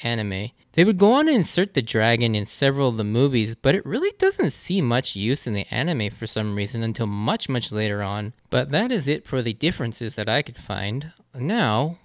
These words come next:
let's get into the episodes themselves.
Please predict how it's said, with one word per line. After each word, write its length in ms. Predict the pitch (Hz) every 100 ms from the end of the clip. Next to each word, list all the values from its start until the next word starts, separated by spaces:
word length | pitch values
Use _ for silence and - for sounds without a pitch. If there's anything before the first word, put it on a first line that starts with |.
| - 95
let's 240 | 135 -
get 260 | - 123 117
into 500 | 135 135 - - 151
the 300 | 131 131 - -
episodes 640 | - 135 - 117 117 123
themselves. 840 | 127 127 135 - 208 101 95 -